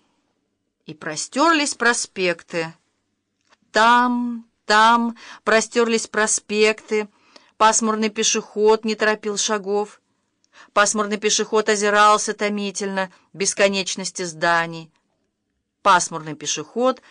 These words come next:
был Николай Аполлоныч. Не теряя минуты, надо было тотчас же предпринять, но что предпринять? Ведь не он ли...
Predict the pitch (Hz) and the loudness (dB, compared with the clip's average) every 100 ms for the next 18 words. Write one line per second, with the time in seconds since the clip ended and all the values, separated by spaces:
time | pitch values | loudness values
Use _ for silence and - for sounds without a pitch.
0 | _ - 156 254 262 - _ _ _ _ | _ -8 -2 -2 -2 -10 _ _ _ _
1 | _ 180 175 170 170 165 175 165 156 151 | _ -12 -4 -2 0 -2 -6 -8 -8 -12
2 | - - _ _ _ _ _ _ _ _ | -14 -18 _ _ _ _ _ _ _ _
3 | _ _ _ _ _ 208 226 220 226 220 | _ _ _ _ _ 0 0 2 4 4
4 | 208 208 214 262 - 175 160 _ - 208 | 4 0 -2 -2 -2 -4 -4 _ -6 -2
5 | 220 226 220 - _ 269 302 302 269 240 | -2 0 -2 -4 _ -2 -2 -2 -6 -4
6 | 240 240 233 - 220 208 190 170 - 180 | -6 -6 -10 -8 -6 0 0 -2 -6 -8
7 | 180 - - - - 277 240 170 156 165 | -6 -8 -10 -10 -6 -6 -6 -8 -14 -12
8 | 170 160 143 - _ _ _ _ _ _ | -10 -10 -10 -14 _ _ _ _ _ _
9 | _ _ - 208 220 - - _ _ _ | _ _ -6 -2 -2 -4 -10 _ _ _
10 | 185 208 208 - 247 269 214 160 143 | -4 -2 -2 0 2 2 0 -4 -8